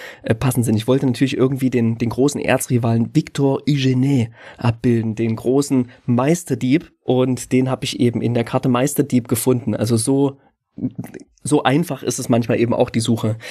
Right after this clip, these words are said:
Bei manchen muss ich ein bisschen länger gucken. Ich hab, ähm, äh, Skinny Norris, das ist so ein, ja, Jugendlicher, der um die Ecke wohnt und der die immer ein bisschen hänselt und sie aufzieht und mit dem sie,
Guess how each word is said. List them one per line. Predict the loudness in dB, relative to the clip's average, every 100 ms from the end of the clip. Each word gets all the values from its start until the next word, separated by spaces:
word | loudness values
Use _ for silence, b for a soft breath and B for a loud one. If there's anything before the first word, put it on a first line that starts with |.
| B
Bei | -2
manchen | 0 2 2
muss | 0 0
ich | -2
ein |
bisschen | -2 0
länger | 2 2 0
gucken. | -2 -2 -4 B B B
Ich | -2
hab, | 0 -2 -4 0
ähm, | 2 2 0 0 B B B
äh, | -2 0 0
Skinny | -2 0 2 4
Norris, | 2 2 2 0 -2 -10
das | -8 -6
ist | -4 -2
so | 0
ein, | 2 0 -2 -12 B B
ja, | -2 -2
Jugendlicher, | 2 0 0 0 0 0
der | 0 0
um | 2
die | 2
Ecke | 0 0 2
wohnt | 2 2
und | 0
der | -2
die | -4
immer | 0 0
ein | 2
bisschen | 0 0 0 0 B
hänselt | -4 0 0 0 0 0 0
und | -2 -2
sie | 0
aufzieht | 0 0 -2 0 0 0
und | 0 0 2 -2
mit | 0
dem | 0 2
sie, | 2 0